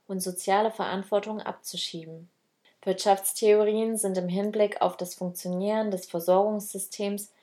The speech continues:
weder neutral noch unschuldig. Die großen ökonomischen Paradigmen liefern unterschiedliche Definitionen von Profit, Kapital, Lohn und Einkommensverteilung. Insbesondere bei den Zusammenhängen zwischen der gesellschaftlichen Reproduktion der arbeitenden Bevölkerung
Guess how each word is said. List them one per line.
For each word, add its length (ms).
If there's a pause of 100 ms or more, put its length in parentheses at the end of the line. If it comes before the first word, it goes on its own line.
(220)
weder 260
neutral 580
noch 140
unschuldig. 840 (640)
Die 100
großen 440
ökonomischen 880
Paradigmen 800
liefern 480
unterschiedliche 840
Definitionen 840
von 240
Profit, 540
Kapital, 720 (460)
Lohn 320
und 200
Einkommensverteilung. 1200 (840)
Insbesondere 760
bei 160
den 180
Zusammenhängen 720
zwischen 340
der 120
gesellschaftlichen 840
Reproduktion 880
der 180
arbeitenden 760
Bevölkerung 800